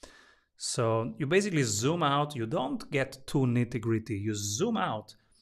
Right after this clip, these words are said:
You can even click away the candles and make it a line. Let me, maybe I can show you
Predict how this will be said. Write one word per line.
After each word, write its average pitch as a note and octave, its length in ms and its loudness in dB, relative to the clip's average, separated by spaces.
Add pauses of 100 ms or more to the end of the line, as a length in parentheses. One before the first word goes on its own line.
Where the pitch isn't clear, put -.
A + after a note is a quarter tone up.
(140)
You D3 120 -4
can D#3+ 180 -4
even D#3 220 2
click - 300 -2
away D#3 320 2
the A#2 120 -2
candles A#2 680 -2
and A2 200 -4
make B2+ 220 -2
it A#2+ 200 -6
a G#2+ 80 -8
line. G#2 540 0
Let G#2+ 140 -20
me, A2 200 -6 (1500)
maybe G#2+ 240 -2
I G#2+ 40 -4
can G#2+ 180 -6
show A#2 280 -4
you G#2+ 360 0